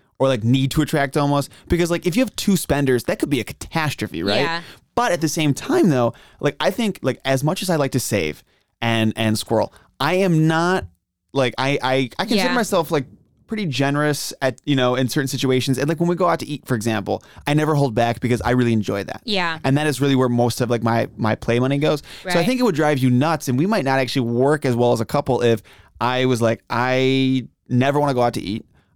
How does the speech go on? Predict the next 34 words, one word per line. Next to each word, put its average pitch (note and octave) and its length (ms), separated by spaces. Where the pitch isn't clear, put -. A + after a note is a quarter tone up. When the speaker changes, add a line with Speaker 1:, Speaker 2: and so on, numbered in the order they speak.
Speaker 1:
I C3 100
never D3 200
wanna C#3+ 140
spend B2+ 180
money A#2+ 220
on A2+ 100
anything. A2 280
Trips? - 360
Speaker 2:
Well, C4 140
Speaker 1:
Why B2 120
Speaker 2:
but, D3+ 60
Speaker 1:
would D3+ 100
I C3+ 40
go C3 80
on C#3 40
a C3 60
trip?" - 300
Speaker 2:
but A#3+ 100
Speaker 1:
You C3 60
Speaker 2:
then B2 100
Speaker 1:
know? C3+ 60
Speaker 2:
I - 80
don't A3+ 160
think F3+ 160
that D#3+ 100
that's F3 200
necessarily E3+ 400
opposites D3+ 340
attracting. E3+ 600
I G3 80
just F3+ 160
think F#3 140
that's, D#3+ 240
like, F#3+ 140